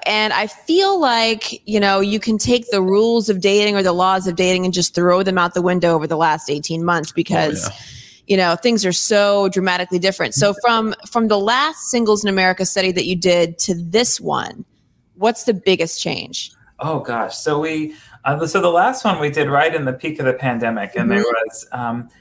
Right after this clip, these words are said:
Speaker 3: it was really interesting. The big story wa-, was, of course, at the time that people were having less sex,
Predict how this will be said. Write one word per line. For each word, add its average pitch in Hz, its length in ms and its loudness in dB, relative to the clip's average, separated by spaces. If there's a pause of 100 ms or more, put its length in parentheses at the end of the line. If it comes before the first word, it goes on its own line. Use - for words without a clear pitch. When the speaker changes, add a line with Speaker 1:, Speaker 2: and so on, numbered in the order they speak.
(240)
Speaker 3:
it 160 80 -2
was 170 200 2
really 262 300 0
interesting. 147 380 -6
The 143 80 -2
big 247 320 -4
story 143 340 -2
wa-, 131 300 0
was, 139 180 0
of 131 140 -8
course, 143 260 -2
at 135 100 -6
the 135 80 -6
time 151 340 -2
that 127 180 -8
people 139 280 -4
were 131 140 0
having 127 380 0
less 123 260 -2
sex, - 440 -6